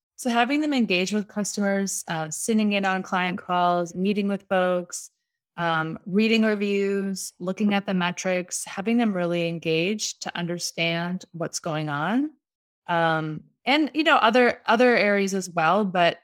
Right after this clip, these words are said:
everyone should really be putting the customer first. And so let's look at what they're engaged with, what they're commenting on, um, where they're dropping off,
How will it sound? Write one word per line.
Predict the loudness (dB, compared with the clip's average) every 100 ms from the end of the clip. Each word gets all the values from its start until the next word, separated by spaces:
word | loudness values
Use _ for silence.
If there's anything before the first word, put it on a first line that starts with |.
| _ _ -2
everyone | 0 2 2 2 0
should | 0 2
really | 2 2
be | 0
putting | -4 -6 -6
the | -6
customer | -8 -8 -4 -4 -2
first. | -2 -2 -4 -6 -10 _ _ _ _ _
And | -12 -8
so | -6
let's | -2 -2 -2
look | -2 0
at | 2 0 -2 _
what | -6 -4 -4 0
they're | 2 2 0
engaged | -4 -2 0 0 2
with, | 0 -2 _ _ -8
what | -4
they're | -4
commenting | -6 0 2 2 4 4
on, | 4 4 2 0 -2 _ _ _ _
um, | -4 -2 -2 -6
where | -4 2 4
they're | 4
dropping | 2 2 2 -2
off, | 0 0